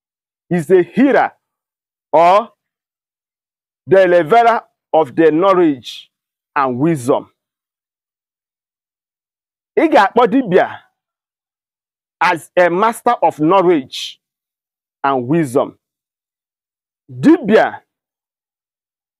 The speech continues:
understand the universe,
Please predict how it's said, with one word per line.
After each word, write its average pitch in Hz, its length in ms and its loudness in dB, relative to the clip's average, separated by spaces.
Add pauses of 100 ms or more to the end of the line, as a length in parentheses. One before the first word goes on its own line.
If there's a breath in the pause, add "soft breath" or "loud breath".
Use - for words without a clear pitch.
(200)
understand 233 960 0 (1080)
the 185 180 2
universe, 202 880 -2